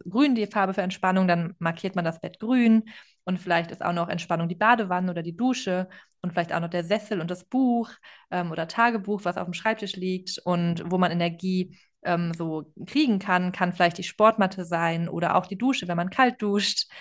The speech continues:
oder auch, weiß ich nicht, der Smoothie Maker in der Küche, weil der ein Vitamin gibt oder so,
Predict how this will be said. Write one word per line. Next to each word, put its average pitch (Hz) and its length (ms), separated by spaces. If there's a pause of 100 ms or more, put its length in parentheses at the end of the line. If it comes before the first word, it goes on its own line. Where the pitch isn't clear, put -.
(240)
oder 185 440
auch, 170 240
weiß 165 160
ich 170 160
nicht, 165 340
der 165 520
Smoothie 220 460
Maker 196 380
in 170 60
der 170 160
Küche, 262 380
weil 180 100
der 175 300
ein 165 120
Vitamin 202 480
gibt 196 220
oder 180 240
so, 180 220